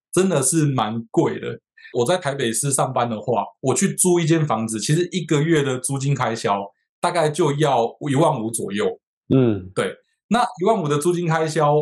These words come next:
Speaker 1: 我发现我只要再加一点点钱，如果我有头期款的话，其实我就已经可以去负担那个新北市的那个房，房贷了。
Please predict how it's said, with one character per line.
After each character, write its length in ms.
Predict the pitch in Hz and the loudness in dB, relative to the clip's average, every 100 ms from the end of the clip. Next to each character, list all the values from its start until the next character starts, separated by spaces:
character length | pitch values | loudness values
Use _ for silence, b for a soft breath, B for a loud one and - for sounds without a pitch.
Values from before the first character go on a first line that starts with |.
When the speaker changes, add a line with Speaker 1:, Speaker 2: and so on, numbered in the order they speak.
| 151 | 0
Speaker 1:
我 140 | - 123 | -2 0
发 160 | 180 | 2
现 180 | 196 202 | 0 -2
我 140 | 156 156 | -2 -2
只 200 | - 120 | -2 0
要 340 | 151 143 131 - | 2 4 2 0
再 140 | 165 | -2
加 300 | 151 156 151 | 0 -2 0
一 40 | |
点 140 | 143 120 | -2 -2
点 180 | 120 107 | -2 -4
钱， 240 | - 95 113 | -6 -6 0
如 140 | 135 | 2
果 100 | 156 | 2
我 100 | 143 | 2
有 80 | 123 | 0
头 100 | 117 | 0
期 180 | 110 135 | -4 -2
款 160 | 110 101 | -2 -2
的 120 | 98 | 0
话， 240 | 117 - B B B | 0 0 B B B
其 140 | - | -2
实 120 | 175 202 | 0 2
我 220 | 131 120 | 2 2
就 200 | 180 151 | 2 0
已 100 | 113 | -2
经 180 | 131 139 | -2 0
可 120 | 131 | 0
以 100 | 107 | -2
去 460 | - 131 117 113 _ _ - - - | -2 -2 -2 -4 _ _ -20 -18 -6
负 160 | 185 165 | 0 2
担 180 | 147 151 | 2 0
那 60 | |
个 80 | 143 | -2
新 160 | - 147 | -2 0
北 160 | 110 | 0
市 160 | 101 135 | 0 -2
的 140 | 113 | -2
那 100 | 110 | -2
个 100 | 113 - | -2 -2
房， 280 | 101 101 - - | -4 -6 -10 -6
房 180 | 117 117 | -4 -2
贷 200 | 170 - | -2 -2
了。 320 | - - | -8 -14